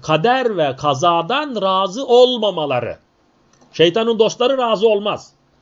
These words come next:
Allah Azze ve Celle'nin dostları da "Allah beni imtihan ediyor. Ben şimdi imtihan sahnesindeyim. Rabbim daha kötüsünden muhafaza buyursun." der.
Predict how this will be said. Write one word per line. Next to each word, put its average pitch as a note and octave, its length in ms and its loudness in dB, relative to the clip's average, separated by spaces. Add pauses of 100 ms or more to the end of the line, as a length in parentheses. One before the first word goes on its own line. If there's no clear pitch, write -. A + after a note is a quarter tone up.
(200)
Allah B3+ 280 2
Azze G#3+ 200 -4
ve F#3 180 0
Celle'nin F3+ 520 -2
dostları A3 540 2
da C4 200 -2 (240)
"Allah A#3+ 520 2
beni B3+ 200 -2
imtihan C4 480 -2
ediyor. G3 420 -2 (640)
Ben G#3 200 0
şimdi C4+ 280 -6
imtihan A3 840 -2 (220)
sahnesindeyim. F3 1200 -2 (280)
Rabbim F#3 580 -2
daha G#3+ 320 -2
kötüsünden E3 800 -4
muhafaza F#3+ 720 -2
buyursun." C#3 720 -2
der. D4 280 0